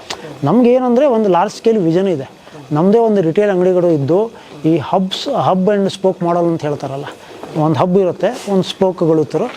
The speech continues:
ಅಲ್ಲಿ ಬೇರೆ ಬೇರೆ ಬೇರೆ ಫಾರ್ಮರ್ ಇರ್ತಾರೆ, ನಮ್ಮ ಹತ್ರನೇ ಮರಿ ತೊಗೊಂಡು ಹೋಗ್ತಾರೆ, ನಾವು ಕೊಟ್ಟಿರೋ ಪಿ ಓ ಪಿ, package of practices ಅಂತ ಏನು ಅಗ್ರಿಕಲ್ಚರಲ್ಲಿ ಹೇಳ್ತಾರೆ, ಅದನ್ನು ತೊಗೊಂಡು ಹೋಗ್ಬಿಟ್ಟು ಅಲ್ಲಿ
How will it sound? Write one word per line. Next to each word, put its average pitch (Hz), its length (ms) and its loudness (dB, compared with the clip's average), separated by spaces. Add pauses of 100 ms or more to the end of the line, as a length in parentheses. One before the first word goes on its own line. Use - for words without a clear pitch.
(260)
ಅಲ್ಲಿ 202 120 2
ಬೇರೆ 185 240 2
ಬೇರೆ 180 200 2
ಬೇರೆ 180 200 0
ಫಾರ್ಮರ್ 165 380 0
ಇರ್ತಾರೆ, 156 720 -4
ನಮ್ಮ 185 220 2
ಹತ್ರನೇ 196 300 0
ಮರಿ 185 220 2
ತೊಗೊಂಡು 175 280 -2
ಹೋಗ್ತಾರೆ, 160 480 -2 (280)
ನಾವು 180 280 2
ಕೊಟ್ಟಿರೋ 196 460 0
ಪಿ 190 140 0
ಓ 196 120 2
ಪಿ, 185 120 -4
package 165 580 -2
of - 80 -18
practices 180 500 -4
ಅಂತ 160 240 -2
ಏನು 160 260 2
ಅಗ್ರಿಕಲ್ಚರಲ್ಲಿ 156 720 0
ಹೇಳ್ತಾರೆ, 151 460 -4 (320)
ಅದನ್ನು 185 300 0
ತೊಗೊಂಡು 180 280 2
ಹೋಗ್ಬಿಟ್ಟು 185 280 0
ಅಲ್ಲಿ 180 220 2